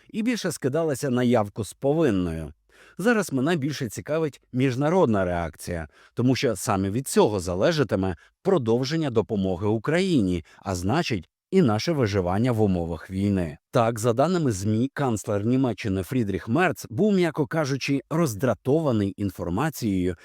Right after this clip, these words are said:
яка відкрилася в ході розслідування набу. Він провів термінову розмову із Зеленським, прямо наголосивши, що Київ має продемонструвати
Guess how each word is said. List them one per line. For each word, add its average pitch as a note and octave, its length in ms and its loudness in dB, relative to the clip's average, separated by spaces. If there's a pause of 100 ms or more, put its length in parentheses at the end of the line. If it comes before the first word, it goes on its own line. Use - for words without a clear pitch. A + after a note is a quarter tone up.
(160)
яка F#3+ 220 0
відкрилася A#2+ 640 -2
в E2 80 -6
ході C#3 280 -2
розслідування F#2 680 -2
набу. A#2 480 2 (440)
Він F3+ 180 4
провів A#2+ 380 0
термінову A#2+ 520 0
розмову F#2+ 460 -2
із F#2+ 80 -4
Зеленським, A#2 720 0 (260)
прямо A#2+ 380 2
наголосивши, G2 840 -2 (160)
що - 200 -4
Київ E3+ 320 -2
має G2+ 280 2
продемонструвати A#2+ 1040 -2